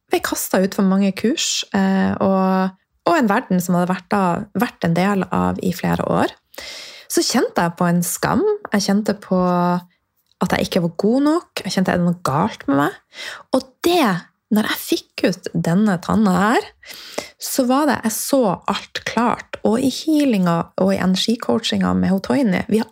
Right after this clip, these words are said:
aldri snakket om denne episoden, så kom alt opp til overflata. Og det som også er veldig spesielt, er at i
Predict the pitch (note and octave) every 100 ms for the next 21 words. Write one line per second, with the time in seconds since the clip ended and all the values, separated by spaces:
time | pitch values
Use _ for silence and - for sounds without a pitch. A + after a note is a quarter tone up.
0 | A3 B3 C4 - A3 - A3 F3 F3 F#3
1 | - - - G#3+ B3 A3 - - - -
2 | - - - A3 - - A#3 F#3 E3+ _
3 | - - - - - - - - - -
4 | - - - _ _ - - - - F#3+
5 | A#3+ F4+ - - - - - - A#3+ F#3
6 | - - G3 A#3+ - A3 - D#4 - -
7 | - A3 G#3 F#3+ G3 - _ _ _ A3
8 | G#3+